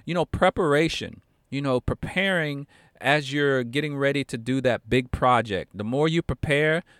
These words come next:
the better you can be for yourself, the less overwhelmed you'll feel because you'll have a lot of things, uh, already prepared ahead of time. So c-, case in point, for your exercising, if you know you're gonna exercise the next day,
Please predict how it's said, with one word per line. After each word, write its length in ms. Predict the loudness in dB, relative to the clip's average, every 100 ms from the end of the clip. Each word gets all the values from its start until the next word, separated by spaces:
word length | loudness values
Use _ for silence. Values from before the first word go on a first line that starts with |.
| _
the 120 | -6
better 380 | -2 2 4 4
you 180 | 2 -2
can 180 | -4 -4
be 180 | -4 -4
for 140 | -6
yourself, 640 | -6 -6 0 4 4 2 -6 -8 0
the 100 | 4
less 240 | 4 4
overwhelmed 640 | 4 4 4 6 6 6 4
you'll 120 | 2
feel 400 | 4 4 4 4
because 400 | -2 -4 -2 2
you'll 120 | 2
have 200 | 4 2
a 60 | 2
lot 260 | 4 4
of 80 | 2
things, 420 | -2 -4 -4 -6 -4
uh, 40 |
already 640 | -2 0 0 4 4 4
prepared 600 | 0 -4 0 4 4 4
ahead 300 | 0 -2 -2
of 80 | -2
time. 400 | 0 0 0 -2 -10 -20 -16
So 240 | 2 4 4
c-, 60 | -2 _ -16
case 340 | -2 2 2 0
in 120 | -2
point, 440 | 0 2 2 0
for 160 | -2 0
your 220 | 2 2 4
exercising, 840 | 2 2 -6 0 4 4 2 -4
if 140 | -6
you 120 | -4 2
know 160 | 4
you're 180 | 6 4
gonna 140 | -2
exercise 680 | -2 -2 -2 -6 2 4 4
the 100 | 2
next 320 | -4 -4 -4 0
day, 300 | 2 2